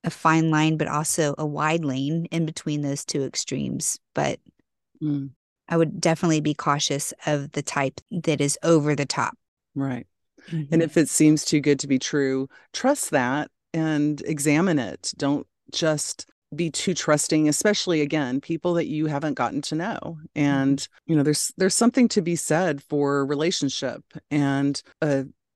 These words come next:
Speaker 2: true healthy relationship, whether it be in a friendship, work colleagues,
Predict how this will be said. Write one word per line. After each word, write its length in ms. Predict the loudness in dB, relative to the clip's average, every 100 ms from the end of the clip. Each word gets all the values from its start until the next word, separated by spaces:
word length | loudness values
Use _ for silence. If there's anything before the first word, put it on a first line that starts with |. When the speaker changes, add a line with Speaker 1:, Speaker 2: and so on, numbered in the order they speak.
| _
Speaker 2:
true 300 | -2 2 2
healthy 600 | 4 2 2 2 0 -2 -2
relationship, 800 | 0 0 0 -2 -2 -4 -6 _
whether 380 | -6 -2 0 0
it 120 | -2
be 480 | 0 0 0 -2 -6 _ _
in 160 | 2 2
a 80 | 2
friendship, 600 | 4 4 4 2 0 -4 _
work 220 | 2 2 2
colleagues, 720 | 0 0 0 -2 -4 -8